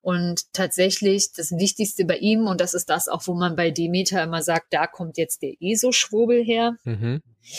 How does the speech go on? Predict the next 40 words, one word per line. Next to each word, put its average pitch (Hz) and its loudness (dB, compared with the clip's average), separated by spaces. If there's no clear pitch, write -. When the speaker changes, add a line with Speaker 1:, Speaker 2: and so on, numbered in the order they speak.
Speaker 1:
ist - 0
die 208 0
Düngung. 180 0
Speaker 2:
Okay, - 0
also 107 4
sprich, - -2
also 98 2
es - -6
gibt, - -2
gibt - 0
es 120 -2
da 107 0
direkt - -2
Praktiken, - -2
Speaker 1:
Ja. 160 -16
Speaker 2:
die 120 2
sich 120 0
auf 120 0
ihn 139 4
beziehen? 107 0
Gibt's - -2
wirklich? 85 -4
Speaker 1:
Ja, 202 0
ja. 175 -4
Speaker 2:
Okay. 226 0
Speaker 1:
Und 196 2
hier, 262 0
hier 240 2
und 226 0
hier, - -2
hier, 277 2
hier 233 2
ist 233 0
jetzt 208 0
quasi 196 0
mein 180 -2
krasses 202 0
Rabbit 170 -4
Hole, 123 -10
Speaker 2:
Mhm. 110 -4